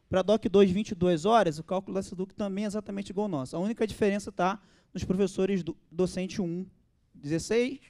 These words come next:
dezesseis não tem mais, só os aposentados, dezoito, trinta, quarenta e vinte e cinco, tá? Só uma observação, deputada, antes de fechar. É, tinha na apresentação um gráfico que é bem simbólico pra mostrar pra você, que queria mostrar pra vocês. É,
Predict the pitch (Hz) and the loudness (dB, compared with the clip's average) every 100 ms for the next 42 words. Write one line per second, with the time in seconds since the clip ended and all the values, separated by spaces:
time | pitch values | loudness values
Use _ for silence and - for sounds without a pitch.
0 | _ _ 147 147 147 156 151 180 165 190 | _ _ -6 -4 -2 -4 -4 -6 -4 -4
1 | 190 160 165 175 165 151 - 302 277 - | -2 -2 0 -2 -2 -2 0 0 -2 -10
2 | _ _ _ - 190 190 214 247 262 - | _ _ _ -4 -2 4 4 4 0 -2
3 | 202 233 - 240 - 214 190 208 - 220 | 0 0 -4 -4 2 4 4 0 -4 -6
4 | 202 - - 123 - - - - _ _ | -6 -8 -8 -10 -10 -20 -20 -20 _ _
5 | _ 120 147 - - - _ - - _ | _ -6 -6 -8 -20 -20 _ -20 -20 _
6 | - 311 359 339 233 214 175 156 196 151 | -6 -4 -2 -2 -2 0 0 0 -2 -8
7 | - _ _ - 120 117 120 131 - 143 | -10 _ _ -14 -10 -8 -6 -8 -6 -6
8 | 131 175 123 - _ _ _ _ - 180 | -2 0 -2 -6 _ _ _ _ 2 6
9 | 185 165 _ _ _ - 226 269 233 196 | 6 4 _ _ _ -2 0 2 0 -2
10 | 190 175 160 143 214 208 160 151 165 185 | -4 -4 -6 -4 -2 0 0 0 0 0
11 | 196 - 156 170 226 - 156 165 196 135 | -4 -4 -2 -2 -4 -6 -2 2 4 2
12 | - - 135 139 147 131 135 131 - - | -4 -8 -6 -6 -8 -8 -8 -8 -12 -12
13 | 143 - 139 131 127 123 127 - 180 - | -12 -6 -4 -4 -8 -8 -8 -2 -2 -4
14 | - _ _ _ - 175 185 - | -10 _ _ _ 0 4 4 2